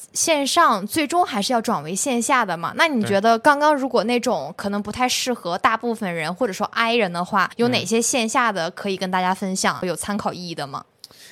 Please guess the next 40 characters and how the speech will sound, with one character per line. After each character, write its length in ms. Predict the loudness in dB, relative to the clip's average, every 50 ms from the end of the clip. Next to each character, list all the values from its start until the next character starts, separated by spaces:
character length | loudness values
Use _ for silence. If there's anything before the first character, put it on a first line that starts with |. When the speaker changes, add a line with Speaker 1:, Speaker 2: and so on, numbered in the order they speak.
| -20 _ -12
Speaker 2:
哎， 260 | -8 -4 -4 -4 -4 -6 -8 -6
你 140 | -4 -2 0
还 200 | 2 2 2 2
别 180 | 2 0 -2
说， 460 | -2 -4 -4 -2 -2 -2 -2 -4 -10 _ -20 _ _ _ _ _
还 140 | -2 -2 0
真 160 | 2 2 2
有。 320 | 2 2 2 0 -2 -2 -2 _ _ _ _ _ _
Speaker 1:
嗯， 340 | -8 -6 -4 -4 -4 -6 -8 -10 _ _ _ _ -2
对 120 | 0 0
你 220 | 2 2 0 -2 0
一 60 | 2
个， 120 | 0 0 0 -2 -2
对 160 | 2 2 2
于 40 | 4
一 280 | 2 0 0 0 0 0
个 160 | 0 0 0
I 300 | 0 -2 0 0 0 0
人 180 | 0 0 2
来 180 | 2 4 4 2
讲。 300 | 2 2 0 0 0 -2
Speaker 2:
是， 480 | -8 -10 -10 -8 -4 -2 0 0 0 -2 -6 _ _ -20 -20 _
这 160 | 0 2 4 4
个 140 | 4 2
还 180 | 2 2 2 2
是 220 | 2 2 -2 -2
从 300 | -2 -2 -2 -2 -2 0
我 120 | 0 -2 -4
自 180 | -4 -6 -8
己 120 | -8 -6 -6
的 220 | -6 -6 -6 -6
兴 200 | -6 -6 -6 -4
趣 80 | -2 -2
爱 80 | -2
好 140 | -2 -4 -6
出 160 | -8 -8 -12
发 240 | -8 -6 -6 -6 -6
的。 140 | -8 -8 -4
Speaker 1:
嗯。 260 | -2 0 0 0 -2 -6 _ _ _ _ _ -18
Speaker 2:
嗯， 220 | -14 -14 -14 -14